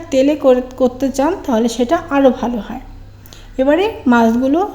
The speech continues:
সব এক এক করে দিয়ে দেব। পানিটা যখন ফুটে উঠবে ঠিক সেই সময় কাঁচা পানির মধ্যে মাছ দিবেন না, তাতে করে মাছটা গলে যেতে পারে বা ভেঙে যেতে পারে।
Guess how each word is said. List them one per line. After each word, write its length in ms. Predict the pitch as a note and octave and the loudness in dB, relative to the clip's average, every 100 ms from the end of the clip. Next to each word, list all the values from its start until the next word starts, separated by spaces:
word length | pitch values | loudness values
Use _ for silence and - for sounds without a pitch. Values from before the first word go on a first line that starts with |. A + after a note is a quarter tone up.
| - | -8
সব 180 | - C4 | 0 2
এক 180 | A3+ A#3 | 2 0
এক 140 | A3+ - | -4 0
করে 200 | A#3 A#3 | 2 4
দিয়ে 220 | A3+ - | 2 -2
দেব। 220 | A3+ G#3+ - - - - - - - - - | -6 -10 -14 -18 -20 -20 -20 -20 -20 -14 -6
পানিটা 300 | B3+ B3 B3 | 0 2 2
যখন 300 | B3 C4+ C#4+ | 2 2 0
ফুটে 340 | - C#4 D#4 | 0 -2 2
উঠবে 380 | D#4 C4 B3+ F#4 A#4 - | 2 0 0 -2 -4 -6
ঠিক 160 | B3+ - | -6 -2
সেই 200 | - G#3+ | 0 0
সময় 360 | - A#3 A3+ B3 - | 0 -2 -4 -6 -4
কাঁচা 280 | B3+ B3 B3 | -2 0 0
পানির 300 | B3+ B3 B3 | 2 2 4
মধ্যে 360 | B3 A#3+ E4+ G#4 - - - - - | 4 2 0 -2 -6 -16 -16 -14 -2
মাছ 180 | A#3+ A#3 | 4 4
দিবেন 280 | G#3+ A3 A3 | 2 -2 -2
না, 240 | A3 A3 B3 - | -4 -6 -10 -12
তাতে 180 | B3 C4+ | -10 -6
করে 220 | C4 D4+ A4 - - - - - | -2 -2 -4 -8 -18 -20 -10 -2
মাছটা 380 | A#3+ A3+ - F4+ G4 | 0 -2 -2 -2 0
গলে 400 | A#3 B3 B3 A#3 | 0 4 4 4
যেতে 220 | A3+ A3+ | 2 -2
পারে 260 | A#3+ C4+ D#4 | -4 -4 -2
বা 120 | D#4 | 0
ভেঙে 320 | A#3+ A#3 A3+ | 2 2 0
যেতে 220 | G#3+ A#3 | -2 -8
পারে। 240 | B3+ - | -12 -14